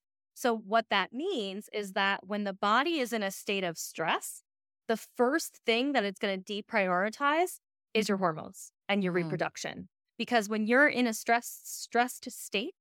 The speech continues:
Speaker 1: you do not need to reproduce, right?
Speaker 2: Yeah.
Speaker 1: And that's also how alcohol can impact things like fertility,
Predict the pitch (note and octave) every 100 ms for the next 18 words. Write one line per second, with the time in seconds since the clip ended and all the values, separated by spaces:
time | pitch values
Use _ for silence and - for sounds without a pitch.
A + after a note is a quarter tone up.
0 | _ _ _ - A3+ A3 A#3 A3+ G#3+ G#3
1 | F#3+ G3 F3 F3+ - D#3 - - - -
2 | _ _ _ _ - F3+ G#3 G#3 G#3 F3+
3 | _ _ _ _ A#3 A3+ A3+ A3 G#3+ A3+
4 | C4 D#4+ A#3 - - A3 G#3+ A#3 A#3 A3+
5 | - A3 A#3 A#3+ A#3+ A3+ B3 - A#3 A#3
6 | A#3 A#3 B3+ B3 C4 C4 C#4 C4 - C4+
7 | - F4 A4 - -